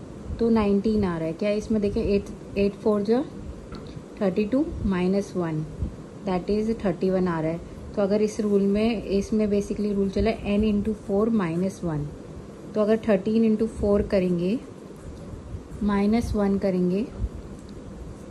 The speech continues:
फ़िफ़्टी टू minus one that is फ़िफ़्टी वन। तो ये रहा ए answer।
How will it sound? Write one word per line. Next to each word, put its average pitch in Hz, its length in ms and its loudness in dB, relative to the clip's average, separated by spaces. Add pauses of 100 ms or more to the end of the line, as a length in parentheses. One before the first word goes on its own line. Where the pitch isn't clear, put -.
(1500)
फ़िफ़्टी 233 340 2
टू 240 180 2
minus 202 500 4
one 214 160 2
that 196 220 2
is 214 140 -2
फ़िफ़्टी - 400 -2
वन। 165 300 -2 (680)
तो 175 200 -4
ये 165 60 -2
रहा 185 180 -2 (720)
ए 180 180 0
answer। 160 480 -6